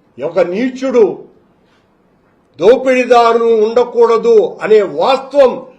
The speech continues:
బయటికి రావాలి కాబట్టి నా మీద విచారణ చేయించండి అని నేరుగా గవర్నర్ దగ్గరికి పోయినా. నేరుగా ఆనాటి ముఖ్యమంత్రి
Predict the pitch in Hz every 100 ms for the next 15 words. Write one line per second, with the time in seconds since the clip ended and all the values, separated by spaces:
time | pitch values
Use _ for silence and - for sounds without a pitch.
0 | _ - 170 254 262 233 226 220 220 214
1 | 214 202 208 208 208 202 190 196 190 185
2 | 190 185 180 175 175 180 190 185 185 175
3 | 175 175 208 269 - _ _ - 135 190
4 | 202 190 180 160 160 175 165 147 143 139
5 | 127 123 123 117 - _ _ _ 123 190
6 | 247 240 233 220 220 220 233 208 208 247
7 | 240 226 220 208 147